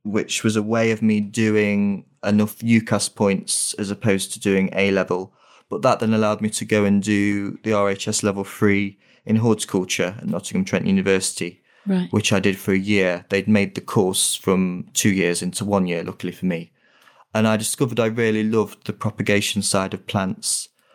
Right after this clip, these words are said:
Speaker 1: And so from there, I somehow ended up being interviewed at Kew for a traineeship, which I, which I got. And it was that time that your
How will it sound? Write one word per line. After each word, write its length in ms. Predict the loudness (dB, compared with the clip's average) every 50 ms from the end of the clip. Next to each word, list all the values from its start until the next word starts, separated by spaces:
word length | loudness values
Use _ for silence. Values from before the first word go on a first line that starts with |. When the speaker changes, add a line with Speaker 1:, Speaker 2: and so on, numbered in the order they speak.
| _ _ _ _ _ -6
Speaker 1:
And 240 | -2 2 2 2 2
so 220 | 2 2 2 2
from 380 | 2 0 0 2 2 2 2 0
there, 540 | 0 0 2 2 2 2 0 0 0 -2 -2 -2
I 360 | 0 0 0 0 0 -2 -2
somehow 480 | -4 -4 0 2 2 2 4 4 2 2
ended 260 | 2 0 0 0 0
up 300 | 0 0 0 _ _ -20 -20 -20 _ _ _ -2
being 180 | 0 2 2
interviewed 360 | 2 0 0 -2 -4 -4 -4 -4
at 140 | -8 -12
Kew 320 | -6 0 2 2 4 2 0
for 160 | -2 -4 -6
a 40 | -6 -4
traineeship, 600 | -2 0 0 0 2 0 -2 -2 -2 -2 -2 -4 _ -20 -20 _ _ _ _ _ _ _ -6
which 200 | -6 -4 -2 0
I, 140 | -2 -2 -2
which 240 | -4 -6 -4 -2
I 80 | -2 -2
got. 500 | 0 0 -2 -2 -2 -4 -8 -14 -14 -14 _ _ _ _ _ _ _ _ _ _ _ -4 -2 0
And 180 | 2 2 2
it 100 | 0 -2
was 140 | -4 -6 -4 0
that 260 | 0 0 0 0 -4
time 320 | -6 -2 0 0 2 2 0 0
that 120 | -2 -2
your 220 | -2 0 0 0